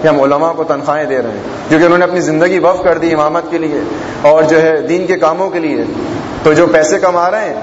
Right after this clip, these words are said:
اپنے پیسے علماء پہ خرچ کر رہے ہیں، تو یہ ہماری سعادت ہے کہ ہم عالموں پہ خرچ کر رہے ہیں، حافظوں پہ خرچ کر رہے ہیں، قاری صاحب پہ خرچ کر رہے ہیں۔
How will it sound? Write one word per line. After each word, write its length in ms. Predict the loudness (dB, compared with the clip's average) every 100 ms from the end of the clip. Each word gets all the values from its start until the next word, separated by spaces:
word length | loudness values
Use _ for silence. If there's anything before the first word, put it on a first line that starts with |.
| -4
اپنے 240 | 0 2 2
پیسے 540 | 4 2 2 0 -2 -2 2
علماء 320 | 2 4 2
پہ 100 | 2
خرچ 180 | 0 0
کر 160 | 2 2
رہے 100 | 0
ہیں، 80 | 0
تو 80 |
یہ 40 | 0
ہماری 300 | 0 -2 -2
سعادت 440 | 0 2 2 -2
ہے 80 | -2
کہ 80 | -2
ہم 100 | 0
عالموں 360 | -2 -2 -4 -2
پہ 80 | 0
خرچ 180 | 0 2
کر 180 | 0
رہے 140 | 0 -2
ہیں، 80 | 0
حافظوں 380 | 0 2 0 0
پہ 100 | 0
خرچ 200 | 0 0
کر 140 | 0 0
رہے 80 |
ہیں، 80 | 0 2
قاری 220 | 2 2
صاحب 260 | 0 0
پہ 80 | 0 -2
خرچ 140 | -2
کر 160 | 0 -2
رہے 80 |
ہیں۔ 80 | -2